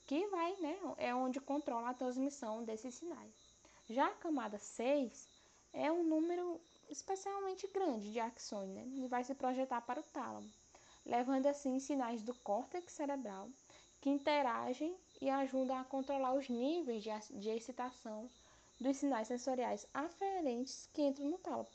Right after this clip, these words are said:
porque a gente sabe que o tálamo é muito importante, porque ele é uma, é uma região em que é uma estação de retransmissão, né, para os principais sistemas sensitivos, né, mais exceto a via olfatória.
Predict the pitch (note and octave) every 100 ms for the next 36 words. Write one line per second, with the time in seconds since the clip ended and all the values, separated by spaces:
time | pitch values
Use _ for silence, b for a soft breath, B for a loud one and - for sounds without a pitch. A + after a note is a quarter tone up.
0 | - - A3 A3+ A#3 A#3+ C#4 - B3+ D4+
1 | F4+ A3+ - B B B - C#4 C#4+ B3
2 | B3 D4 C4+ B3+ E4+ E4 A3 - G3+ G3
3 | - - A#3 A3 - A3+ A3+ A3+ A#3+ -
4 | A3+ A3+ C4+ - - - - C4+ A#3 A#3
5 | A#3+ A#3+ A#3+ A3+ B3+ B3 - A3+ A3 A3
6 | - B B B B B B B - B3
7 | C4+ - D#4 D4+ - D4+ D4+ C#4+ B3 A#3+
8 | D4+ F4+ - F#4 F4+ F#4 G4 - A3 G#3
9 | G3+ C4+ - B B B - A3+ A3+ -
10 | A#3 A3+ B3 A3+ A#3 - C4+ - C4 A#3
11 | A#3+ - - - A#3 - D4 B3 G#3+ G#3
12 | G3+ B3 - - - G#3+ A#3 B3+ A#3+ G#3+
13 | G#3 A3+ A#3+ B3 - D#4+ - G#3+